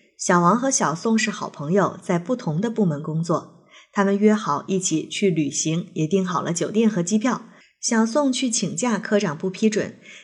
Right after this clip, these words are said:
但是前几天有其他同事请假，科长却批准了。因此，小宋心里不舒服，感觉科长对他有意见。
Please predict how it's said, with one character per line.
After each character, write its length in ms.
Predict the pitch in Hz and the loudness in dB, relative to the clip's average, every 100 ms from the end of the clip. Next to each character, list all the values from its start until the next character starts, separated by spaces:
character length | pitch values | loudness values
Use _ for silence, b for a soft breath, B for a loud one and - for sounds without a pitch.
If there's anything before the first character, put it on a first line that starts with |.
| - | -2
但 120 | 277 | 0
是 160 | 269 254 | 2 0
前 200 | 226 226 | 2 2
几 100 | 214 | 4
天 320 | 220 226 220 | 6 4 2
有 160 | 170 | -2
其 180 | 156 - 180 | -4 -4 -2
他 180 | 247 | -2
同 220 | 247 196 185 | 0 0 0
事 180 | 196 | 0
请 240 | 180 165 - | -2 -4 -4
假， 260 | 165 143 - | -4 -4 -4
科 160 | 202 | 0
长 200 | 185 147 | 0 -2
却 200 | 160 - | -4 -6
批 200 | 170 - | -4 -2
准 160 | 285 - | -2 -2
了。 260 | - - _ B B B | -4 -12 _ B B B
因 160 | 220 233 | 0 0
此， 260 | 220 - | 0 -2
小 240 | - 202 190 | -2 0 2
宋 160 | 214 | 2
心 160 | 226 269 | 0 4
里 80 | 226 | 2
不 160 | 214 | 2
舒 240 | 208 - 285 | 0 0 -2
服， 300 | 285 147 - B B | -2 -6 -6 B B
感 160 | - 180 | 2 4
觉 140 | 180 | 4
科 220 | 190 214 208 | 4 2 2
长 200 | 170 156 | 0 -2
对 140 | 180 | -4
他 160 | 180 214 | 0 0
有 220 | 175 131 | 0 -4
意 200 | 254 247 | -4 -4
见。 360 | 202 156 - | -2 -4 -4